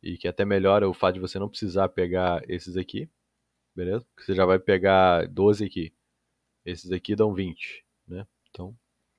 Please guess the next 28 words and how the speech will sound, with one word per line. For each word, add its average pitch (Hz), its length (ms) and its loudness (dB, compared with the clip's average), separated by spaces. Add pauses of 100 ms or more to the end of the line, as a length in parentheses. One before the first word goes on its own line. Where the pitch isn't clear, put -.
(160)
você - 200 -20
já 90 80 -6
vai 87 160 0
ter 95 160 0
basicamente 101 720 2
quase, 120 720 4
quase 117 300 6
cem 127 180 -4
por 127 140 -4
cento 107 520 -4
no 117 120 -4
resto 101 280 0
só - 60 0
pegando 110 300 -2
isso - 100 -12
aqui. 90 240 -16 (400)
Se - 140 -20
você 104 100 -6
pegar 113 300 6
todos, 139 760 2
você 123 240 -6
tem 117 300 0
os 120 120 -4
cem 120 120 -4
por 117 140 -8
cento. - 240 -14 (1120)
Beleza? 117 460 -2 (1160)
Então, 120 280 2